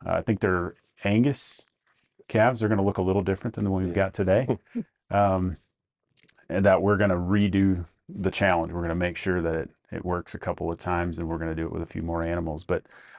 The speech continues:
Speaker 1: I think the key thing is to make sure that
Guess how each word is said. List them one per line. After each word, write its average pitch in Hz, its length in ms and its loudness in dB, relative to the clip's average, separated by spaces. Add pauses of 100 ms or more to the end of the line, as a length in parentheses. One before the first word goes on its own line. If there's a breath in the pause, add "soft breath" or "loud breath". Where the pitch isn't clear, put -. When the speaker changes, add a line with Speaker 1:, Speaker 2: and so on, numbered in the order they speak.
Speaker 1:
I 95 80 0
think 104 240 0
the 92 100 -4
key 104 400 4
thing 95 380 0
is 82 200 -4
to 92 60 -8
make 87 220 -2
sure 92 280 0
that 82 200 -2